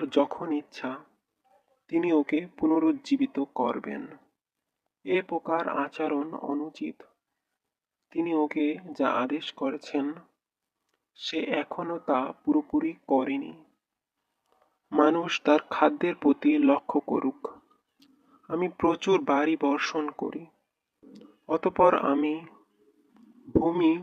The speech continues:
প্রকৃষ্ট রূপে বিদীর্ণ করি এবং ওতে আমি শস্য, দ্রাক্ষা, শাকসবজি, জয়তুন, খেজুর, বহু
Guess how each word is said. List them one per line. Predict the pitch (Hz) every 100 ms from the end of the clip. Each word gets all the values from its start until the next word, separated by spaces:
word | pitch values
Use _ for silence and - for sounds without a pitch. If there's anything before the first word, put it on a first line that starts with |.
| -
প্রকৃষ্ট | 160 160 180 - - 180
রূপে | 151 143 147 160 190 - _ _ _ _ - - - -
বিদীর্ণ | 143 165 170 175 165 147
করি | 139 135 - 160 - _ _ _ _ _ _ _ _ _ 170
এবং | 170 165 160 175
ওতে | 160 151 175
আমি | 147 160 -
শস্য, | - 147 143 - 180 185 180 _ _ _ _ _ _ _ _ -
দ্রাক্ষা, | - 156 156 - - 170 180 -
শাকসবজি, | - 156 147 - - 147 135 151 151 175 _ _ _ _ _ _ _ _ _ 143
জয়তুন, | 151 147 147 165 165 170 180 -
খেজুর, | - 147 143 156 165 - - _ _ _ _ _ _ _ _ _
বহু | - 156 -